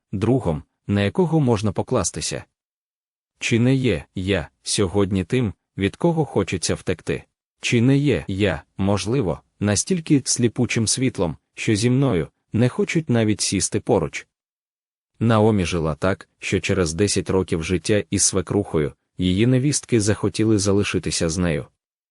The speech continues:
Хоча нам майже нічого і невідомо про їхнє життя разом. Але це цікаві моменти, над якими слід задуматися.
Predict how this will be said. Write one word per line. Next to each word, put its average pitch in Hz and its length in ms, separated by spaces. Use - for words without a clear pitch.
Хоча 90 380
нам 80 280
майже 107 400
нічого 98 640
і 107 80
невідомо 123 500
про 107 180
їхнє 98 400
життя 92 380
разом. 80 400
Але 98 300
це 117 180
цікаві 101 440
моменти, 104 540
над 117 220
якими 143 380
слід 113 300
задуматися. 104 680